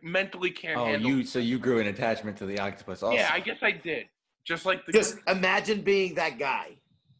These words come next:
Speaker 1: All right, well, I'm gonna finish it because now you got me intrigued. Because can I say what I saw?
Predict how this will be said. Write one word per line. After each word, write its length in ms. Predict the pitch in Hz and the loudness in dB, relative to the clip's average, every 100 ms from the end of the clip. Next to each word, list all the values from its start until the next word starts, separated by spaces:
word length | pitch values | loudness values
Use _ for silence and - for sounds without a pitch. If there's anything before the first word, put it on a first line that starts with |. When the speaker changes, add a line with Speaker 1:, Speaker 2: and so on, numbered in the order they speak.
| _ _ _ _ _ _ _ _ - | _ _ _ _ _ _ _ _ -2
Speaker 1:
All 80 | 156 | 0
right, 240 | 156 135 | 0 0
well, 240 | 156 170 147 | 0 2 2
I'm 160 | 190 233 | 0 2
gonna 140 | 262 | -2
finish 360 | 254 220 185 - | 0 0 0 0
it 120 | 175 - _ _ _ _ 165 | -4 -4 _ _ _ _ -6
because 340 | 156 180 165 | 0 0 0
now 200 | 165 175 | 0 2
you 140 | 196 185 | 2 0
got 200 | 185 175 | 0 -2
me 120 | 170 | -4
intrigued. 520 | 160 - 156 160 160 - - - | -6 -4 -2 -2 -6 -18 -16 -6
Because 420 | 151 170 165 151 - _ - | -4 0 -2 -4 -16 _ -4
can 120 | 180 | 0
I 80 | 185 | 0
say 260 | - 190 | 2 2
what 140 | 190 185 | 4 2
I 100 | 180 | 0
saw? 360 | - 180 196 | 0 0 0